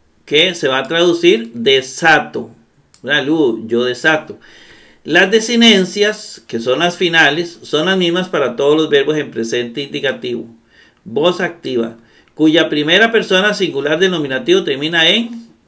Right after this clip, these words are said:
omega. Cuando la primera persona termina en omega,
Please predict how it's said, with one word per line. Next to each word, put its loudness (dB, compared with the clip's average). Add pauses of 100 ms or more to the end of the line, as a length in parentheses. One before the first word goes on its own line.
(120)
omega. -2 (800)
Cuando 0
la 0
primera 2
persona 2
termina 0
en 0
omega, 0